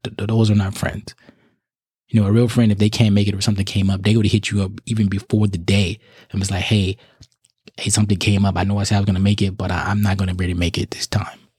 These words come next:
Then, you know, and somebody that gives forth effort to tell you that they not gonna barely make it, you know, and just don't beat around the bush type thing. And the ones I hate the most are the people that use you. And what I mean by that is the people that use you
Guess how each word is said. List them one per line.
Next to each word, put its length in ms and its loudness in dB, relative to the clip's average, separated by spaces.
Then, 160 -4
you 80 2
know, 220 -4
and 160 -2
somebody 320 2
that 80 -6
gives 220 0
forth 420 -6
effort 480 0
to 80 4
tell 340 0
you 360 -4
that 120 0
they 120 4
not 160 4
gonna 180 0
barely 280 -4
make 280 0
it, 160 -10
you 160 -4
know, 200 -4
and 100 -4
just 160 0
don't 160 2
beat 180 2
around 160 0
the 60 -4
bush 320 -4
type 260 -10
thing. 300 -12
And 160 -6
the 60 -4
ones 240 2
I 60 4
hate 180 2
the 60 0
most 240 4
are 40 -2
the 80 -6
people 240 -2
that 80 0
use 460 2
you. 180 -8
And 140 -4
what 120 -4
I 80 -4
mean 260 2
by 180 -2
that 180 -4
is 80 -8
the 60 -14
people 260 -2
that 80 0
use 380 2
you 340 0